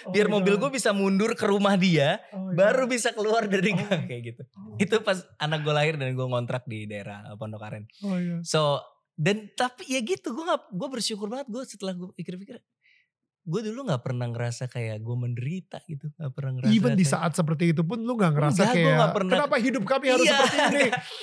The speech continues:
Speaker 2: Kenapa? Iya, gue nggak per-, gue nggak pernah ngerasa kayak,
Speaker 1: Lu nggak
Speaker 2: "Aku
Speaker 1: pernah
Speaker 2: ingin kaya," enggak sih. Makanya
Speaker 1: Lu
Speaker 2: tadi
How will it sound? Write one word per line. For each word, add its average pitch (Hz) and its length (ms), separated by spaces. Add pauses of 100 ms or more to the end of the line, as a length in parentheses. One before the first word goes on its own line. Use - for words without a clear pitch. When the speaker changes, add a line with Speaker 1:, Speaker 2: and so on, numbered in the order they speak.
(280)
Speaker 2:
Kenapa? 285 340 (360)
Iya, 311 220
gue 294 180
nggak 302 180
per-, 294 240
gue 240 220
nggak 277 180
pernah 240 280
ngerasa 220 320
kayak, 214 280 (160)
Speaker 1:
Lu 208 140
nggak 240 160
Speaker 2:
"Aku 294 100
Speaker 1:
pernah 220 220
Speaker 2:
ingin 349 240 (220)
kaya," 330 520 (200)
enggak 247 340
sih. 240 220 (240)
Makanya 220 260
Speaker 1:
Lu 277 100
Speaker 2:
tadi 285 200